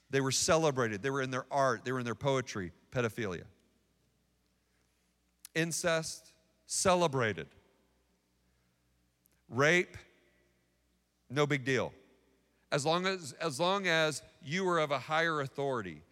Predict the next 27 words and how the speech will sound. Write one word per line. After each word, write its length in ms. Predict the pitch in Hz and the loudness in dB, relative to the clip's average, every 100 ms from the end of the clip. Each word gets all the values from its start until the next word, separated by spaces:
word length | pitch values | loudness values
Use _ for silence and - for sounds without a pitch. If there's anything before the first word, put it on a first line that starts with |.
| _ - | _ -12
and 180 | 123 127 | -10 -4
you 140 | 143 | -2
were 100 | 147 | -2
the 120 | 135 | -4
domineer, 640 | 127 127 127 127 117 90 - _ _ _ - _ | -2 -2 -2 -6 -8 -8 -12 _ _ _ -20 _
no 140 | 135 131 | -2 -2
problem. 400 | 135 110 - - - _ _ _ _ _ _ _ _ _ _ _ | 0 -2 -4 -16 -20 _ _ _ _ _ _ _ _ _ _ _
No 120 | 110 | -10
problem. 260 | 107 98 - _ _ _ _ _ _ _ _ _ _ _ | -8 -10 -12 _ _ _ _ _ _ _ _ _ _ _
It 60 | 240 | -2
was 140 | 185 | 0
a 60 | 175 | 0
brutal, 640 | 139 147 180 202 214 214 - | 2 4 6 6 2 0 -8
broken, 320 | 180 180 160 120 _ | 0 0 0 -8 _
brothels 760 | 139 147 175 226 214 226 220 175 - | -4 2 4 4 4 2 2 -4 0
everywhere. 360 | 175 151 117 | 0 0 -2
That's, 340 | 92 139 - - | -2 -2 -4 -6
that's, 320 | 151 143 - - _ _ _ | -2 -2 -4 -10 _ _ _
that's 260 | - 147 - | -2 -2 0
where 300 | 165 165 143 165 - - | 2 2 0 -6 -12 -2
people 240 | 190 175 | -2 0
would 140 | 165 | -2
sell 220 | - 175 160 | 0 2 2
their 120 | 156 | 2
bodies 640 | 139 139 127 82 - - _ | 2 2 0 -6 -12 -20 _
for 100 | 120 | -8
sex. 520 | - 127 - - | -4 -6 -6 -18